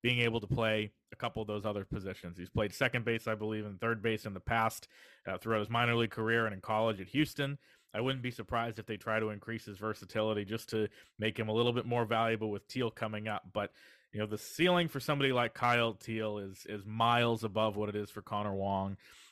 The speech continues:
He already got to Double A, you know, and I think fifteen games into his pro career. It could be a very quick rise. You know, Wong, to me, seems like the starter on opening day and probably for most of the season. But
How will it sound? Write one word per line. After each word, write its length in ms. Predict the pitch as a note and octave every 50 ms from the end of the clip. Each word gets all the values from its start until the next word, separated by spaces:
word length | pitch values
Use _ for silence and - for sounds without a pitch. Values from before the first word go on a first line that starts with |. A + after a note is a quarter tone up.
| _
He 360 | - A2 A2 G#2+ G#2 G#2 G#2 G#2+
already 640 | - A2 A2+ A#2+ B2 A#2+ A#2 A#2 A2+ A2+ A2 A2 - -
got 220 | A#2+ A2+ - -
to 60 | -
Double 380 | G2+ F#2+ A2+ A2 A2 A2 G#2+ G#2+
A, 340 | G#2+ A2 A2 G#2+ G#2+ G#2+ G#2+ -
you 120 | - G2 G2+
know, 360 | G2 G2 G2+ G2+ F#2+ G2 G#2 -
and 120 | G#2+ G2+ F#2 -
I 100 | F#2 F#2+
think 200 | G#2+ G2+ F2 -
fifteen 400 | - - - - A2+ G#2+ G#2+ G#2+
games 340 | G#2 A2 A2 A2 A2 G#2
into 180 | A2+ A2 G#2 A2
his 120 | G#2 G#2
pro 220 | - - A#2 A2+ G#2+
career. 480 | - - G#2+ A2 A2 A2 A2 A2 A2 - - - - - - - -
It 120 | - A2+ A2
could 140 | - B2+ G#2+
be 120 | A#2+ A#2
a 40 | A2
very 240 | G#2 A#2+ B2 B2 A#2
quick 260 | - - C3+ B2+ - -
rise. 580 | G2+ A2+ A#2 A#2 A#2+ B2 A#2+ A#2+ A#2 A2+ - - - _ _ _
You 80 | A2+ A2
know, 140 | G#2 G2+
Wong, 340 | G2 G#2+ A#2+ A#2+ A#2+ B2+ B2 A#2+
to 120 | - A#2+
me, 240 | A#2+ B2+ C#3 C#3+ C#3
seems 320 | - - C3+ C3 B2 A2+
like 160 | C3 B2+ A#2+
the 80 | - B2
starter 420 | - - B2 A#2 B2 B2 B2 A#2+
on 120 | A#2+ A#2 A#2
opening 360 | A#2+ A2 - A2 A2 A2 A2
day 320 | A2 A#2+ A#2+ A#2+ B2 A#2+
and 160 | A2+ A2 A2 A2+
probably 320 | A#2+ A#2 A#2 A2+ A#2 A2
for 120 | - B2
most 220 | A2+ A#2 A2+ G#2+ -
of 80 | G#2+
the 60 | G2 G2
season. 400 | - - A#2 A#2 G2+ G#2+ G#2 G2+
But 240 | F#2+ G2+ G2+ -